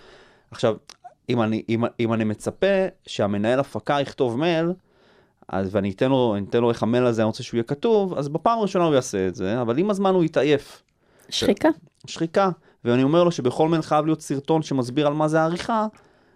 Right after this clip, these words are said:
Speaker 1: אחרי, אחרי מאה מיילים כאלה שהוא שלח, יכול להיות שהוא ישכח לשים סרטון. אוטומציה לא שוכחת,
Speaker 2: מהמם.
Speaker 1: אוטומציה לא מתעייפת, אוקיי?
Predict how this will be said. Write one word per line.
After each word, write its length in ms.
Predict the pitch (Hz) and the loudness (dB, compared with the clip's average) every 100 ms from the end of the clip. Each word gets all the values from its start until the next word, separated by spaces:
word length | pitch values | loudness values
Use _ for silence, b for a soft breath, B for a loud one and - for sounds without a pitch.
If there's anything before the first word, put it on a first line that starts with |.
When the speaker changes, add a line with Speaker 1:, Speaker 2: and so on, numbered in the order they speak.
| b 302 359 415 | b -6 -2 -2
Speaker 1:
אחרי, 380 | - 359 403 359 | -2 0 2 2
אחרי 240 | - 277 | 2 0
מאה 260 | 262 262 247 | 2 4 4
מיילים 320 | 233 254 240 | 4 4 2
כאלה 180 | 226 214 | 0 0
שהוא 140 | 214 | 0
שלח, 280 | 202 240 233 | 0 2 0
יכול 160 | 175 190 | 0 0
להיות 80 | |
שהוא 120 | 190 156 | 0 -2
ישכח 360 | - 147 131 | 0 0 -2
לשים 240 | 113 - 98 | -6 -10 -10
סרטון. 320 | - 95 90 - | -10 -10 -10 -6
אוטומציה 460 | 123 190 226 240 175 | -4 0 0 2 2
לא 100 | 175 | 2
שוכחת, 500 | 175 - 87 - 85 | 0 -2 -2 -2 2
Speaker 2:
מהמם. 160 | 233 | 6
Speaker 1:
אוטומציה 320 | 254 381 - 160 | 6 4 2 2
לא 80 | |
מתעייפת, 640 | 170 170 139 113 - 92 - - _ _ _ - - | 2 4 4 4 2 -8 -14 -20 _ _ _ -18 -6
אוקיי? 220 | - | -2